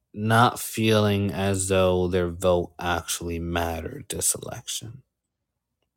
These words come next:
And that was discouraging to hear, you know, because, again, I've been doing this six elections,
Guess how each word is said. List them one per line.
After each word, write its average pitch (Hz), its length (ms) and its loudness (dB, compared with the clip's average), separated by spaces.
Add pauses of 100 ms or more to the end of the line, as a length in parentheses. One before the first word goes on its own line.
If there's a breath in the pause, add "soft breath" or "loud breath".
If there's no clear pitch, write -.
(1600)
And 104 600 6
that 151 160 8
was 202 180 2
discouraging 170 1000 0
to 127 180 -4
hear, 147 320 -2
you 95 180 -2
know, 107 260 -2
because, 120 420 -2
again, 131 240 2
I've 110 180 0
been 127 220 0 (380 loud breath)
doing 156 220 4
this 139 180 6
six 160 280 4
elections, 120 760 2